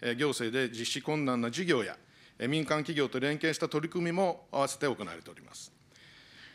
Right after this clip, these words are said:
で、大阪府でも同様の取り組みが始まるようであります。え、来年度、民間からの寄付金を活用した子ども輝く未来基金を創設し、ひとり親家庭の中高生を対象に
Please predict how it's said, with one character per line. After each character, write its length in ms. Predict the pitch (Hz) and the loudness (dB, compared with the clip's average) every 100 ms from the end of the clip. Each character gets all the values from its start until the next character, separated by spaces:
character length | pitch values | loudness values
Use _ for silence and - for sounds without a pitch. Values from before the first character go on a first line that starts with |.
| - | -2
で、 80 | 143 | 4
大 200 | 147 208 | 6 6
阪 260 | 247 240 247 | 4 4 2
府 100 | 180 | 4
で 100 | 175 | 4
も 320 | 151 113 92 | 4 2 0
同 200 | 117 151 | 2 4
様 140 | 151 143 | 4 2
の 100 | 143 | 2
取 180 | 143 139 | 0 -2
り 40 | |
組 140 | 143 | 0
み 60 | 147 | 2
が 180 | 143 127 | 2 2
始 200 | 131 131 | -2 0
ま 120 | 131 | 2
る 260 | 131 127 127 | 2 0 0
よ 120 | 117 | -4
う 40 | |
で 60 | 98 | -6
あ 60 | |
り 60 | 92 | -10
ま 140 | 95 | -10
す。 240 | 95 - - - - - | -6 -8 -8 -20 -20 -4
え、 120 | 135 | 2
来 160 | 156 175 | 4 4
年 180 | 180 165 | 4 4
度、 260 | 143 135 131 | 4 2 2
民 200 | 156 156 | 0 2
間 200 | 160 160 | 0 2
か 80 | 165 | 2
ら 80 | |
の 100 | 151 | 2
寄 140 | 123 131 | 0 -4
付 120 | - | -4
金 220 | 139 139 | 0 2
を 60 | 131 | 2
活 240 | 131 - | -2 0
用 140 | 135 135 | 2 2
し 60 | |
た 280 | 143 131 120 - - - | 4 2 2 -8 -20 -8
子 140 | - 151 | 2 4
ど 100 | 185 | 6
も 300 | 196 190 - | 4 2 2
輝 340 | 175 170 190 | 2 6 4
く 120 | 185 127 | 4 0
未 120 | 120 | 2
来 200 | 151 156 | 2 0
基 120 | 156 | -4
金 300 | - 104 78 - | -4 -6 -6 -2
を 140 | 156 | 0
創 180 | 143 123 | 0 -2
設 240 | 120 113 | -2 -4
し、 280 | - 127 123 - - - - | -2 -2 -2 -6 -20 -20 -12
ひ 120 | - | 0
と 100 | 143 | 4
り 120 | 139 | 6
親 220 | 143 143 135 | 6 4 2
家 160 | 143 - | 0 2
庭 180 | 117 117 | 2 4
の 300 | 139 135 - | 4 2 0
中 260 | - 156 | 0 0
高 200 | 143 165 | 4 2
生 160 | 143 131 | 4 2
を 80 | 143 | 2
対 220 | 135 139 | 2 0
象 240 | 135 143 | 2 2
に 280 | 143 151 127 | 2 0 -2